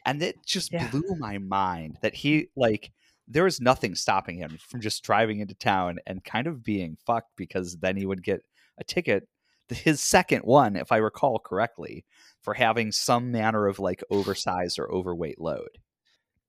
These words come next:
Speaker 2: Dude, I, yeah, I was blown away by that too. And it, just like you said, it was very, like, casual, like, "Oh, why don't we pull over and just, uh, 'cause we got the inspection coming up, just make sure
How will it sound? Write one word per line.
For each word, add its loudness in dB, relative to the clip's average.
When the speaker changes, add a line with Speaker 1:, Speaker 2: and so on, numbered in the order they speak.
Speaker 2:
Dude, 2
I, 8
yeah, 0
I -2
was 2
blown 4
away 6
by 4
that -2
too. -10
And -4
it, -8
just 8
like 4
you 2
said, 0
it 2
was 0
very, 6
like, -2
casual, 2
like, -6
"Oh, 0
why 2
don't 0
we -2
pull 2
over 4
and -6
just, -10
uh, -2
'cause -12
we -2
got 0
the -8
inspection -6
coming -8
up, -10
just -14
make -8
sure -10